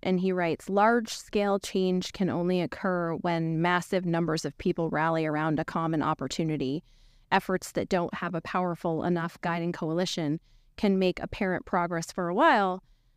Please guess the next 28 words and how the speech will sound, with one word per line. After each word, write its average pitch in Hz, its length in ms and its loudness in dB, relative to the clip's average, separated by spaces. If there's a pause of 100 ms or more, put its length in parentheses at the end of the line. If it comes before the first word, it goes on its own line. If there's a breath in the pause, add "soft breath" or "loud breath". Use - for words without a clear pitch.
(100)
but 220 140 4
sooner 262 380 4
or 226 80 4
later, 175 600 0
the 185 100 4
opposition 202 680 2
gathers 165 420 0
itself 165 440 -2
together 160 480 2
and 175 200 -2
stops - 460 -6
the - 140 0
change." - 640 -6 (640)
And 175 300 2
I 208 140 0
think 277 280 2
that 185 300 4
many 226 260 6
of 185 100 2
us 180 140 0
have 180 80 -4
experienced 170 640 -2
resistance 160 720 0
when 160 320 0
seeking 160 640 0
to - 140 -2
lead 160 240 -2
change. 165 500 -2